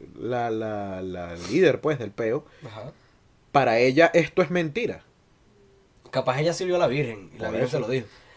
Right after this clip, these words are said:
Speaker 2: Pero imagina, coño, se,
Speaker 1: Pero
Speaker 2: mami,
Speaker 1: tú,
Speaker 2: se
Speaker 1: tú
Speaker 2: le
Speaker 1: sabes,
Speaker 2: cayó el negocio.
Speaker 1: ¿sabes qué es lo que
Speaker 2: Se
Speaker 1: me
Speaker 2: le cayó el
Speaker 1: impresiona?
Speaker 2: negocio.
Speaker 1: ¿Qué es lo que me impresiona a mí de todo esto?
Speaker 2: ¿Qué?
Speaker 1: Que la Virgen se sepa las coordenadas de una montaña.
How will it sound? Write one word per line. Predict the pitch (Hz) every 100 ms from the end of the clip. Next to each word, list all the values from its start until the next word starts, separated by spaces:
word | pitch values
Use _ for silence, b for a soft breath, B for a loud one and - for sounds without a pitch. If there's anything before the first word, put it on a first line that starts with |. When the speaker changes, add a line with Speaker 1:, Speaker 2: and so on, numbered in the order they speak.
| b b _
Speaker 2:
Pero | 135 147
imagina, | 143 143 175 196 113 123
coño, | 123 120 127 92
se, | - 107
Speaker 1:
Pero | 90 -
Speaker 2:
mami, | - 143 117
Speaker 1:
tú, | 98
Speaker 2:
se |
Speaker 1:
tú | 127
Speaker 2:
le |
Speaker 1:
sabes, | 196 202
Speaker 2:
cayó | 143
el |
negocio. | 165 160 156 -
Speaker 1:
¿sabes | 160
qué | 190
es | 196
lo |
que | 185
Speaker 2:
Se |
Speaker 1:
me | 160
Speaker 2:
le | 156
cayó |
el | 147
Speaker 1:
impresiona? | 160 170 196
Speaker 2:
negocio. | 170
Speaker 1:
¿Qué | 135
es |
lo | 170
que |
me | 165
impresiona | 127 123 139 160
a |
mí | 165
de | 165
todo | 160 165 170
esto? | - - - -
Speaker 2:
¿Qué? | 110 101 b b -
Speaker 1:
Que | - 110
la | 113
Virgen | 156 131 107
se | 113
sepa | 113 143
las | 139
coordenadas | - 113 107 101 120 131
de |
una | 110 131
montaña. | 113 95 95 101 101